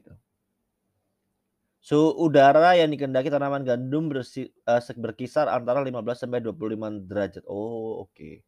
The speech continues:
Ya, memang sih lima belas sampai dua puluh lima derajat Celcius itu kadang tidak bisa ditemui di Indonesia. Paling di pegunungan jatuhnya.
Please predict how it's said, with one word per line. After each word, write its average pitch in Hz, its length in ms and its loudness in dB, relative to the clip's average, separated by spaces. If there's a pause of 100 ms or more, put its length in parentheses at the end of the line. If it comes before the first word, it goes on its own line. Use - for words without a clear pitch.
(640)
Ya, - 80 -14
memang 101 320 -10
sih 113 160 -12
lima 98 160 -8
belas 98 240 -6
sampai 95 240 -6
dua 92 160 -6
puluh 95 160 -10
lima 92 80 -8
derajat 90 240 -8
Celcius 90 400 -10
itu - 240 -16
kadang 98 320 -6
tidak 85 320 -10
bisa 98 80 -6
ditemui 92 400 -8
di 78 160 -10
Indonesia. - 640 -20 (400)
Paling 117 640 -4 (480)
di 110 160 -6
pegunungan 110 1120 -8
jatuhnya. 92 640 -10